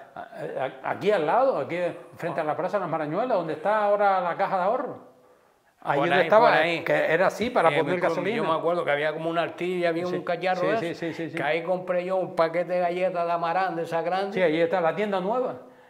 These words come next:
Speaker 2: La tienda nueva, casi no llego abajo a la aldea, porque se me antoja hincarme, porque resulta que a las motos chicas le daban menos tiempo que a las motos grandes. Y ahí vamos veintipico motos para abajo,
Speaker 1: ¿Cómo
Speaker 2: ¿eh?
Speaker 1: que me-, no entiendo, por men-, eh, menos tiempo, por qué?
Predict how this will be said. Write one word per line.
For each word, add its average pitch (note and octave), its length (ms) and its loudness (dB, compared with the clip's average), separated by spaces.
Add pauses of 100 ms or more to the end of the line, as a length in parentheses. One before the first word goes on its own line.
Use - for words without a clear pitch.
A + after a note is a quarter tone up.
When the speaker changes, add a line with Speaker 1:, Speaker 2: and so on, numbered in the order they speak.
(120)
Speaker 2:
La D3+ 120 -6
tienda F3+ 300 -4
nueva, G#3 480 -2 (220)
casi E3 260 -4
no F3+ 120 -4
llego F#3 240 0
abajo F#3 220 2
a F3+ 40 4
la F3+ 80 4
aldea, D#3+ 280 -4 (1080)
porque D3 280 -4
se D3+ 120 -6
me D3 80 -4
antoja F3 540 2
hincarme, E3 720 -4 (340)
porque D3 260 -4
resulta C#3+ 420 -2
que D3 60 -2
a D3+ 40 2
las C#3 120 0
motos F3 320 -2
chicas G3 280 -4
le F3+ 60 4
daban F3+ 320 0
menos F#3+ 320 -4
tiempo G#3 300 -8
que G3+ 60 -4
a G3 40 -2
las F3 100 -4
motos E3+ 260 -4
grandes. E3+ 340 -4 (520)
Y B2 120 -10
ahí A#2+ 160 -6
vamos E3 340 -4
veintipico D#3+ 580 -8
motos D#3 320 -6
para B2+ 100 -8
abajo, C#3+ 260 -6
Speaker 1:
¿Cómo F3+ 180 0
Speaker 2:
¿eh? E3 40 -8
Speaker 1:
que F3+ 80 -6
me-, E3+ 180 -6
no E3+ 140 -8
entiendo, E3+ 400 -6
por E3 140 -6
men-, E3+ 220 -6
eh, D#3+ 300 -8
menos E3+ 300 -8
tiempo, G3+ 260 -4
por F#3+ 140 -8
qué? - 340 -10